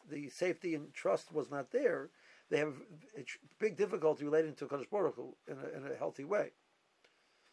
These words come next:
But I think there's another element is, so there, it has, the child has to sit. It's not, it's not, it's, it's not given instincts.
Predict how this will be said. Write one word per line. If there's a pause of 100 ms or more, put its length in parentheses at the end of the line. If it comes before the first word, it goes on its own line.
(880)
But
I
think
there's
another
element
is, (2000)
so (640)
there, (300)
it
has,
the
child
has
to
sit.
It's
not,
it's
not,
it's, (100)
it's
not
given
instincts.